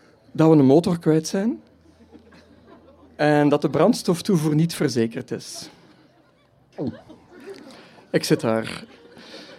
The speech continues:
Waarschijnlijk de grootste angsthaas aan boord, ehm, zonder mijn diazepam.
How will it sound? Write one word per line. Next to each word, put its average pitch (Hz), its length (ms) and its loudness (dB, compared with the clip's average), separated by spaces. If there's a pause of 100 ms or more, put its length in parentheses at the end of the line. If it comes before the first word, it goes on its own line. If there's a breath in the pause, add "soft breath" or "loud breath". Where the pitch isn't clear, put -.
(540 loud breath)
Waarschijnlijk 190 720 2
de 165 100 4
grootste 180 440 2
angsthaas 175 880 -2
aan 139 200 0
boord, - 540 0 (140)
ehm, 131 540 4
zonder 151 640 2
mijn 135 200 2
diazepam. 135 760 0